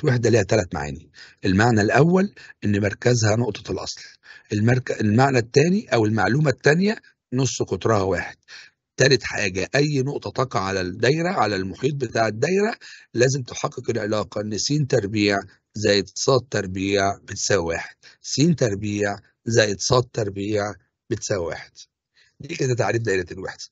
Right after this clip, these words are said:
طب أنا عرفتها خلاص وأنت كتبتها لي، وقلت لي كمان وأنا الكلام ده لسه قايل دلوقتي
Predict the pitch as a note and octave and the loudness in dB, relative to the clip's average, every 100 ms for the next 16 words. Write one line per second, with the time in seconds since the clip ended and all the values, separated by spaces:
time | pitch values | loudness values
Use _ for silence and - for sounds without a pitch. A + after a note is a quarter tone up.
0 | - - - C3+ D3 B2 B2 D3+ B2+ A2+ | -20 -6 2 6 6 6 2 4 2 4
1 | C3+ C3 A#2+ B2 A2 G#2+ G#2 G2 F2+ A2 | 0 0 -2 -4 -4 -4 -2 -2 -2 -4
2 | G#2 C#3+ C3+ B2 D3 C3 A#2+ C3 C#3+ C#3+ | -4 -2 0 2 2 0 2 2 4 2
3 | - D#3+ D3 D#3 E3 - | 2 2 4 4 2 -2